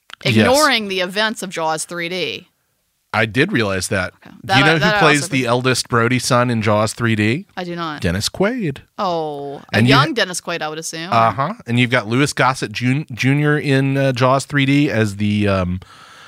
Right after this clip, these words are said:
Speaker 1: the owner or manager or something of SeaWorld, because the movie takes place at SeaWorld.
Speaker 2: Uh-huh.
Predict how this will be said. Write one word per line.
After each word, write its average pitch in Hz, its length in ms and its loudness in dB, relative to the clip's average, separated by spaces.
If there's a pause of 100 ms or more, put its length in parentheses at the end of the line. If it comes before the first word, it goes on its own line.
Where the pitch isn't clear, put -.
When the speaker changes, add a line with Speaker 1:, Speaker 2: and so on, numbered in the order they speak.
(220)
Speaker 1:
the 95 280 -4
owner 135 480 4
or 101 280 0
manager 117 720 0
or 101 100 -6 (160)
something 120 480 -2
of 92 60 -6
SeaWorld, 135 800 0
because 92 200 -8
the 110 60 -6
movie 107 220 2
takes 107 260 -4
place 110 260 -2
at 92 60 -10
SeaWorld. 131 520 0
Speaker 2:
Uh-huh. 170 100 -8